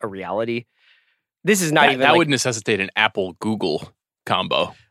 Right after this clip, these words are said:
Speaker 1: Well, I mean, <laughs> I have that. I have my YouTube app on my Apple T V
Speaker 2: That's true. I do
Speaker 1: box.
Speaker 2: too.
Speaker 1: I
Speaker 2: I do
Speaker 1: mean,
Speaker 2: too.
Speaker 1: this
Speaker 2: That's
Speaker 1: is
Speaker 2: how I
Speaker 1: how
Speaker 2: watch everything.
Speaker 1: That's how I watch most of s-, my stuff now.
Speaker 2: Yeah.
Speaker 1: I
Speaker 2: I
Speaker 1: mean
Speaker 2: watched a long conversation between,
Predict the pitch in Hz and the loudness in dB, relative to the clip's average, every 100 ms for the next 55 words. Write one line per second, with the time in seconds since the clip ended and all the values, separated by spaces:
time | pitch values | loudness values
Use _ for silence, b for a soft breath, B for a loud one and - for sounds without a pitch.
0 | _ _ - 247 165 180 - 165 180 170 | _ _ 0 4 4 2 0 0 2 -2
1 | 160 - - - 220 226 294 254 143 - | -4 -2 0 2 2 4 2 4 0 0
2 | 156 190 196 170 180 165 175 220 185 147 | 2 2 2 0 0 0 -2 0 2 2
3 | 139 - 147 151 151 156 156 - 135 165 | 0 0 0 2 2 2 0 0 0 0
4 | 151 - 143 151 156 180 226 107 113 151 | -4 -2 0 0 2 2 2 2 0 0
5 | 143 131 104 107 139 139 - b b b | 0 0 0 0 0 -4 -8 b b b
6 | - 104 143 120 110 110 123 127 113 127 | -2 0 4 6 6 4 2 0 -4 -2
7 | 147 160 156 151 156 - - 139 151 - | 0 2 2 4 2 0 -8 -4 -4 -4
8 | 151 - - 135 151 - 190 - 101 95 | -8 -10 -6 -2 -2 -2 -4 -4 -8 -8
9 | 123 - 113 117 120 113 104 104 110 110 | -10 -2 2 2 0 -4 0 0 0 -2
10 | 107 98 - 101 101 95 - 95 92 | -6 -4 -6 -6 -8 -12 -10 -8 -8